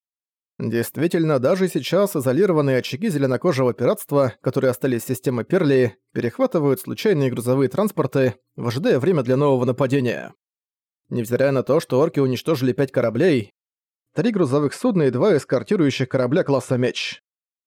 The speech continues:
спешащих на помощь и проиграли битву, засада все-таки преуспела в главной цели. Предупрежденные астропатическими сообщениями, последующие конвои были вынуждены покидать варп гораздо раньше,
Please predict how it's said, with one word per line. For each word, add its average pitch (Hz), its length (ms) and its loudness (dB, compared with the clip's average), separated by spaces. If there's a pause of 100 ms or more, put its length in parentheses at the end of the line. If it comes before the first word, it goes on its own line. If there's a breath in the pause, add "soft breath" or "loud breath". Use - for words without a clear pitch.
(140)
спешащих 127 580 -4
на 120 140 -2
помощь 147 400 0
и 156 60 2
проиграли 131 460 0
битву, 139 480 0 (240)
засада 123 420 -2
все-таки 185 280 -6
преуспела 127 480 0
в 117 40 -6
главной 131 340 0
цели. - 460 -4 (600 soft breath)
Предупрежденные 143 760 0
астропатическими 135 800 -4
сообщениями, 147 720 0
последующие 156 640 -2
конвои 147 440 0
были 156 280 2
вынуждены 143 480 0
покидать 160 340 -2
варп 135 220 0
гораздо 131 340 0
раньше, - 520 0